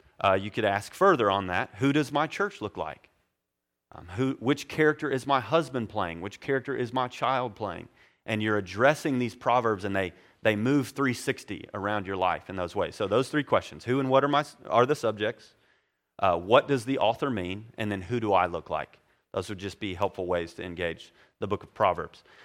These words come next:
Uh, thirteen two, "From the fruit of his mouth, a person will enjoy good things, but treacherous people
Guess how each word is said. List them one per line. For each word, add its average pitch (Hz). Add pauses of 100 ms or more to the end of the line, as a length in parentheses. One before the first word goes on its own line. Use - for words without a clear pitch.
(200)
Uh, 131
thirteen 175
two, 143
"From 165
the 143
fruit 214
of 175
his 143
mouth, 123
a 123
person 120
will 135
enjoy 127
good 196
things, 98 (300)
but 131
treacherous 175
people 92